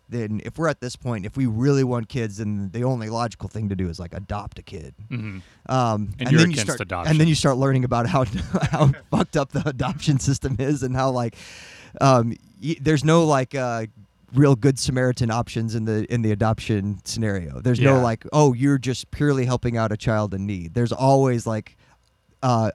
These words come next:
Speaker 1: opposite side consequence, downstream effect for whoever the birth parent was or the kids were or the system that is running the adoption agency that might be cool to you, but they're probably pretty shitty to everybody else.
Speaker 2: Yeah,
Speaker 1: It,
Speaker 2: yeah.
Speaker 1: it's, it, then did you,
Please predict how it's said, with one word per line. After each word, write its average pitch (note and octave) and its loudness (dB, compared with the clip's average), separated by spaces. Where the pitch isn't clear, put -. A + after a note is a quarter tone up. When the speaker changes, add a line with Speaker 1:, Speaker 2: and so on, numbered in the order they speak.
Speaker 1:
opposite C3 -2
side A#2 -2
consequence, A2+ -4
downstream A2+ -4
effect G#2+ -2
for G#2+ -4
whoever A2+ 0
the G2+ -6
birth A2+ -2
parent A2+ -2
was G#2 -4
or C3+ 0
the A2+ -6
kids A#2 -4
were A2 0
or B2 2
the A#2+ -2
system C3+ 0
that A2+ 0
is G#2 -4
running A#2+ 0
the A2+ 0
adoption A2+ -2
agency A#2 0
that A#2 -2
might C#3 2
be C3+ 6
cool D#3+ 4
to B2 2
you, D3 8
but A#2 0
they're A#2+ -2
probably B2+ 2
pretty A2 -2
shitty B2 -2
to G#2 -6
everybody A2+ 0
else. A#2 -2
Speaker 2:
Yeah, G#2 0
Speaker 1:
It, F#2+ -8
Speaker 2:
yeah. C3 0
Speaker 1:
it's, - -6
it, C#3 2
then D3 4
did B2+ 0
you, B2+ 2